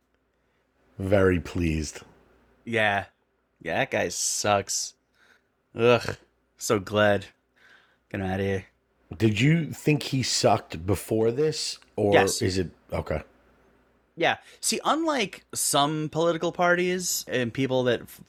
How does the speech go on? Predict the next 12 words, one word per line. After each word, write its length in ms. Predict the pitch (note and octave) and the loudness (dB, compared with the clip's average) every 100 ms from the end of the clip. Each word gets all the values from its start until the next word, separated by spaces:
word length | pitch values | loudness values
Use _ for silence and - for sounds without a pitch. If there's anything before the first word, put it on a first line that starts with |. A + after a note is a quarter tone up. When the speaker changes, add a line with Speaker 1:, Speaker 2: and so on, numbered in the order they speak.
| _ _ _ _ _ _ - | _ _ _ _ _ _ -10
Speaker 2:
seem 220 | - A#2 | -4 -4
to 80 | G#2+ | -2
worship 380 | G#2+ A2+ B2 | 2 0 0
that, 180 | B2+ B2+ - - - - _ _ - | -2 -2 -4 -20 -20 -20 _ _ -4
I, 560 | F3+ G3+ G3 F#3 F3 | -2 0 0 0 0
uh, 480 | E3 D#3+ D3+ C#3+ C#3 | 0 0 0 0 0
think 340 | C3 D3 - B2+ | -2 -4 -4 -2
most 840 | A#2+ A#2 A2 - - - - - - - | 0 2 0 -2 -4 -4 -6 -6 -10 -2
people 400 | B2+ A#2+ A#2 A2 | -2 2 2 2
in 240 | G#2 G2+ | -4 -4
power 460 | G#2 G2 G2 F#2+ G2 | -2 0 -2 -4 -6
suck. 680 | - - - - - - | -6 -6 -6 -6 -10 -14